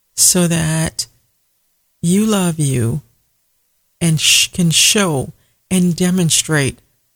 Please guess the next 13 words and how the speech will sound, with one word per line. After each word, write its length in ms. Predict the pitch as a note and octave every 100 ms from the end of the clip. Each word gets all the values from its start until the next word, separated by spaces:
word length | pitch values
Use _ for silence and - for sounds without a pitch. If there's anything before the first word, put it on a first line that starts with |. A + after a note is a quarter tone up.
| _
how 260 | - F3+ F3+
you 220 | D#3+ E3+
want 320 | D#3 D3+ -
to 140 | - F#3
be 140 | G#3+
loved, 400 | A#3+ D4 - _ _ _ _ _ _ _
if 100 | E3
that 200 | - C#3+
makes 240 | D3 D3+ -
any 140 | E3+
sense. 460 | F#3 - - - - _ _ _ _ _ _ _ _ -
I 160 | F#3+
personally 840 | C4+ - G3+ - A#3+ B3+ B3+ C4